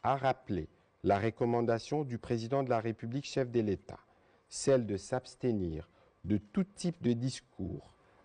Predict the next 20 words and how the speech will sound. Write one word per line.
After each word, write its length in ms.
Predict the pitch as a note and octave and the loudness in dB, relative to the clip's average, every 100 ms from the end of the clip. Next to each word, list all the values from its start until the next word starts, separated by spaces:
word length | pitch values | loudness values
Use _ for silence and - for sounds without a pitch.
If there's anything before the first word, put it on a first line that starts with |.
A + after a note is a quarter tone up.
| _ - | _ 0
acte 280 | C3+ - | 0 0
de 140 | G#2+ B2 | 2 2
violence 720 | A2+ B2 G#2+ E2+ D#2 - - _ _ | 4 2 2 0 -6 -14 -20 _ _
ou 100 | A#2 | -2
de 140 | A#2 G2+ | 2 2
stigmata-, 920 | - - C#3 A#2+ A#2 - G2+ - - - | 0 -4 -2 2 0 0 -6 -6 -12 -6
de 140 | F#2+ | -2
stigmatisation 1160 | F#2+ - - B2+ A#2 A#2 A#2 G#2+ G2+ - G2 F2+ - - - _ - | -2 -2 -4 0 0 0 -4 -2 -2 -2 -6 -6 -8 -20 -20 _ 2
contre 340 | B2+ B2 A2+ | 2 2 0
les 180 | G2+ F#2+ | 4 2
communautés 800 | - B2+ A#2+ A#2+ A#2 - C#3 C3+ | 2 2 4 4 2 0 0 0
rwandophones 800 | G2+ G#2+ A2 G#2 - F2+ D#2 D2 _ _ _ _ - | 0 0 2 0 0 -2 -2 -4 _ _ _ _ 0
pour 140 | C3 | 2
ne 100 | A#2+ | 4
pas 240 | A2+ D3 | 2 -2
prêter 400 | - - G#2+ - | -2 -4 -2 0
les 140 | A#2 G2 | 0 -2
flancs 420 | - G#2+ G2+ G2 _ _ | -4 -4 -4 -6 _ _
à 100 | - | 0
l'ennemi. 420 | F#2 F2+ F2 D#2 | 2 4 2 -2